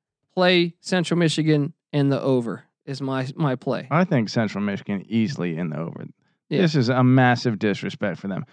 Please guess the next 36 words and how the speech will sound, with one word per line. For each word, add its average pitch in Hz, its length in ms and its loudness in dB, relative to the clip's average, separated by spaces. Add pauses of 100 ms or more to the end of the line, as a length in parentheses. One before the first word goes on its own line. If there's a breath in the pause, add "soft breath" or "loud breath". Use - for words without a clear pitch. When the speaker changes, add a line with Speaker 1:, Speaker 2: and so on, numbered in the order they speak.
(200 soft breath)
Speaker 2:
Remember 185 400 6
what 175 160 4
Col-, 151 200 2
the 120 120 0
stat 123 280 2
that 104 120 -6 (160)
Colby 120 260 2
just 107 180 -2
presented 104 380 -2
with 101 220 -2
you 101 180 -2 (300 soft breath)
a - 40 0
minute 113 300 4
ago. 92 320 -4 (840)
Two 170 140 6
thousand 156 340 4
eleven 123 320 4
was 95 140 -2
the 98 40 -2
last 110 260 2
time 110 180 2
they 104 60 2
won 107 220 2
less 107 220 0
than 101 120 0
six - 360 0
games. 123 340 2
All 135 180 4
of 135 60 2
a 117 80 0
sudden, 120 200 0
they're 123 100 2
just 113 160 -2
Speaker 1:
Yeah. 117 60 0
Speaker 2:
gonna 107 80 2
drop 98 280 0